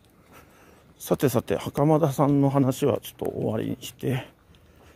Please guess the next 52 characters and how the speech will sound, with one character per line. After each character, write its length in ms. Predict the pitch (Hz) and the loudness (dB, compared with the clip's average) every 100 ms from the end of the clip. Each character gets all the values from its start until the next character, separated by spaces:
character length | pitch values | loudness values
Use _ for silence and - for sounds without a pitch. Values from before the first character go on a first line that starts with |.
| _ | _
先 420 | - 156 143 190 | -4 -2 -2 -6
ほ 240 | 175 196 | -4 -2
ど 200 | 185 190 | 0 0
の 340 | 185 190 196 - - - - _ - | 2 2 0 -2 -14 -20 -20 _ -6
飯 200 | 156 190 | -2 2
田 100 | 180 | 2
踏 300 | 165 202 190 139 | 0 4 4 4
切 240 | 110 123 | -2 0
に 160 | 175 196 | 2 2
戻 220 | 120 117 | 2 -2
っ 40 | |
て 160 | - 107 | -6 -6
ま 180 | 98 104 | -4 -4
い 40 | |
り 100 | 104 | -4
ま 160 | 104 101 | -4 -6
し 140 | - | -8
た。 260 | - 110 - _ - - - - _ - | -6 -6 -8 _ -20 -18 -18 -18 _ -4
飯 140 | - | 0
田 120 | 175 190 | 4 4
踏 240 | 220 233 | 4 2
切 200 | - 123 | 0 -8
と、 320 | - 113 101 - - - | 0 0 0 -6 -20 -4
え 280 | 120 117 113 | -2 0 0
ー、 20 | |
先 240 | 117 - | -2 0
ほ 100 | 147 | 2
ど 120 | 143 | 4
の 280 | 135 139 120 - - - - | 6 4 2 -12 -20 -20 -6
ち 80 | - | -6
ょ 40 | |
っ 20 | |
と 260 | - 117 - - - - - | 0 -2 -2 -20 -20 -20 2
難 280 | 127 147 156 | 6 6 6
読 260 | 156 180 | 4 4
踏 220 | 156 156 | 4 4
切 220 | 139 - 127 | 2 0 0
は、 280 | - - - - 156 - - - _ | 0 -4 -10 -14 -16 -16 -20 -20 _
こ 120 | - | 2
れ 100 | 175 | 4
ぐ 80 | 180 | 6
ら 100 | 185 | 6
い 40 | 170 | 4
の 100 | 175 | 2
距 140 | 185 | 2
離 120 | 143 | 2
で 80 | - | 0
ご 140 | - | -4
ざ 180 | - 98 | -6 -6
い 40 | 110 | -4
ま 180 | 104 | -4
す。 260 | 120 - - | -8 -12 -16